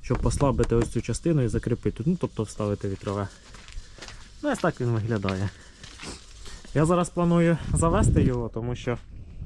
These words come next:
ну, вже давненько я не заводив. Хочу подивитися, як він взагалі на холодну заведеться у нас. Да, пес? Це ріка. Собакін.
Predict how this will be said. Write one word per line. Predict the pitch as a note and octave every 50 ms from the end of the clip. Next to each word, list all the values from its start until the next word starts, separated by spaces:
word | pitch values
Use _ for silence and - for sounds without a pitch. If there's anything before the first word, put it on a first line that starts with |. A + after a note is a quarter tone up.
| - -
ну, | F#3+ D#3 B2
вже | G#2+ A#2+
давненько | A#2 A#2+ A#2 A#2+ A#2 A2+ - A#2
я | A2+
не | A2+ A#2+
заводив. | A#2 C3+ D#3+ A3+ A#3+ D#3 G#2+ - - - - - - - - - - - - - - - - - - - - -
Хочу | - - A2+ - - A#2 G#2+ G2+ - - -
подивитися, | - A2 A2 G#2+ G#2+ G#2 - - A2
як | A2 G#2+ -
він | A2+ A2
взагалі | G#2+ A2+ A2 A2 A#2 A2 A2
на | A2+ A#2
холодну | - - A2+ G#2+ G#2+ A2 A2+ A2
заведеться | G#2+ - A#2+ A#2 B2+ B2 A2+ A#2+ A2 G#2 G2 - - G#2
у | G2+
нас. | G2+ G2+ G2+ - - - - - - - - - - - - -
Да, | - A2+ B2+ D3+ - - -
пес? | - A2 G#2+ - - - - - - - - - -
Це | - G#3+ - - - C#3
ріка. | C#3 D#3+ D3+ - G#2 G2+ F#2+ - - - - - - - - - - - - - - - - - - - - -
Собакін. | - - D#3 D3+ C#3+ E3 G3 - G3+ G3 - - F#3+ F3 D#3+